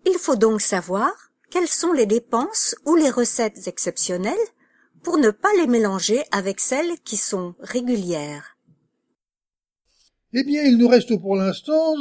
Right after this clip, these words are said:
Speaker 2: cinq cent soixante-douze mille six cent soixante-huit euros d'économie. Donc, si on ajoute les recettes exceptionnelles et qu'on retire les dépenses exceptionnelles, ça nous fait
Speaker 1: Alors, combien ?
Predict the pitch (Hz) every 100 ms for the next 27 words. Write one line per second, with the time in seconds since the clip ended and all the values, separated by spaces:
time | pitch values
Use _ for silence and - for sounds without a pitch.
0 | 226 254 247 240 247 214 240 208 208 202
1 | 185 196 185 277 285 - 233 - 254 240
2 | 226 202 220 208 226 220 226 277 262 240
3 | 269 277 262 185 _ _ _ _ _ _
4 | _ _ - 254 269 247 - 233 247 247
5 | 233 214 214 190 180 180 170 160 165 -
6 | 170 - 180 185 185 147 - _ 180 -
7 | 202 180 208 208 220 175 156 165 180 175
8 | 151 - 135 120 147 175 247 330 339 196
9 | 180 175 170 - 226 285 320 320 302 _
10 | _ _ _ _ _ _ _ _ _ _
11 | _ _ - 370 302 254 240 233 - _
12 | _ _ _ _ _ _ - 208 190 214